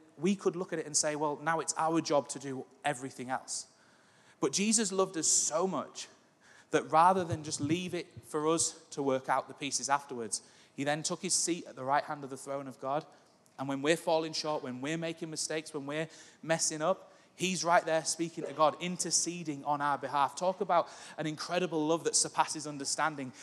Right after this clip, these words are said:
The sacrifice is one thing, but the intercession is another as well. He continually intercedes for us.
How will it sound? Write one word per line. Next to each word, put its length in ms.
The 80
sacrifice 680
is 120
one 200
thing, 180
but 140
the 120
intercession 680
is 100
another 400
as 140
well. 200
He 160
continually 960
intercedes 560
for 300
us. 140